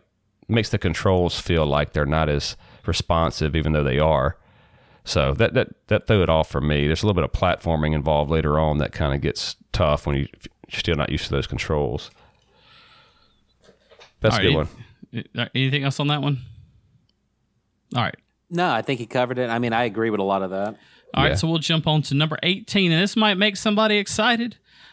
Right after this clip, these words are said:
Speaker 2: We have Little Nemo, the Dream Master. Year release in
Speaker 3: Boom.
Speaker 2: nineteen ninety, Capcom is developer.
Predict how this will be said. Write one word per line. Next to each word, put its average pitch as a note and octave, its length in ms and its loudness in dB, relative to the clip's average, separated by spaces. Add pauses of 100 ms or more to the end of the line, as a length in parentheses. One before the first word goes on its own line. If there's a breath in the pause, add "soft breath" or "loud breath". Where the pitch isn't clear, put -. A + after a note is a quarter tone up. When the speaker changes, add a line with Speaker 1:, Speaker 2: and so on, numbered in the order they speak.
(100)
Speaker 2:
We F#3+ 120 4
have A3 160 4
Little B3 280 2
Nemo, A3+ 680 4
the F#3+ 120 -2
Dream A#3 340 2
Master. B2 540 0 (680)
Year C#3 200 0
release C#3+ 260 4
in D#3 60 2
Speaker 3:
Boom. D#3+ 80 4
Speaker 2:
nineteen F#3 300 2
ninety, F#3+ 280 2
Capcom G3+ 600 0
is G3 120 0
developer. G#3 640 0